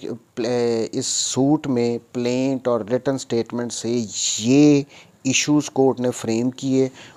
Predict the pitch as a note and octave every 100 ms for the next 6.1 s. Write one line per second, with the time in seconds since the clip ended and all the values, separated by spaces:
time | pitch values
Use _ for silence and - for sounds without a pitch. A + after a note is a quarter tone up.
0 | - C3 G#2+ A#2+ D#3 F#3+ F3 D#3 B2+ B2
1 | B2+ C#3+ C#3 C#3+ C3 - C3+ - B2+ B2
2 | A#2 G#2+ A2+ G2+ G2 - A#2 A#2+ - C3
3 | D3+ D3 C#3+ B2+ B2 C#3+ D#3 D#3 D3+ D#3
4 | E3+ F3+ - - - - G2+ B2+ A#2+ -
5 | D#3+ D3+ C#3+ B2 A#2 A#2 A#2+ - A#2 A#2+
6 | A#2+